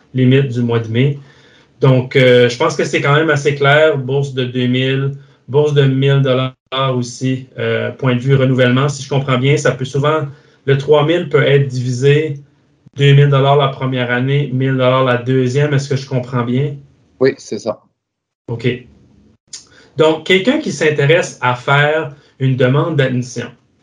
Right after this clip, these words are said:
Speaker 1: doit être éventuellement en douzième année pour la première date limite du mois de mai. Euh, qu'est-ce que tu lui donnerais un peu comme conseil pour faire en sorte que toutes les informations sont bien soumises ?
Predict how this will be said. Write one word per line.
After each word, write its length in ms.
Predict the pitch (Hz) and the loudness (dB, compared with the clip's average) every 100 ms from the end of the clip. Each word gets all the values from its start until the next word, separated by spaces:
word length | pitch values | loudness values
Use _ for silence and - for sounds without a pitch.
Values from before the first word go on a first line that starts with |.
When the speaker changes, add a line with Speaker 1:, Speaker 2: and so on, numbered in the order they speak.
| _ _ _ - | _ _ _ -8
Speaker 1:
doit 260 | 131 131 | -2 2
être 140 | 151 151 | 2 2
éventuellement 640 | 139 139 135 135 135 147 147 | 0 2 2 2 2 -2 0
en 140 | 131 | -2
douzième 460 | 120 120 135 135 139 | -4 0 0 2 2
année 240 | 131 139 | 2 2
pour 140 | 151 135 | 0 -2
la 120 | 120 | -2
première 420 | - 127 131 127 | -2 -4 -2 -2
date 260 | 127 123 - | -2 -4 -2
limite 320 | 123 131 135 | -2 0 -2
du 120 | 117 | -4
mois 180 | 120 113 | -4 -4
de 120 | 107 | -4
mai. 380 | 113 123 170 185 - _ _ _ 120 | -2 0 0 -4 -12 _ _ _ 0
Euh, 580 | 127 127 127 131 131 135 - _ _ - | 4 4 4 4 0 -2 -10 _ _ -2
qu'est-ce 280 | 202 214 | 0 0
que 80 | - | 0
tu 160 | 240 202 | -2 -2
lui 160 | 147 | -2
donnerais 420 | 139 135 131 143 151 | 2 2 2 0 0
un 60 | |
peu 200 | 139 170 | 0 -4
comme 280 | 170 123 120 | -2 -4 -4
conseil 840 | - 139 123 - 143 151 156 160 - - _ _ | -2 -2 -2 -2 2 4 4 0 -8 -18 _ _
pour 180 | - 120 | -8 -6
faire 240 | - 147 | 0 0
en 100 | 143 | 2
sorte 300 | 139 170 170 | 0 2 0
que 100 | - | 0
toutes 300 | 131 - 208 | -6 -4 -4
les 220 | 156 143 139 | 2 2 4
informations 800 | 139 139 135 127 123 117 151 | 0 0 0 0 0 0 -2
sont 240 | 139 139 117 | 0 -2 0
bien 200 | 127 131 | 0 0
soumises ? 600 | 123 131 127 139 170 | -2 0 2 2 2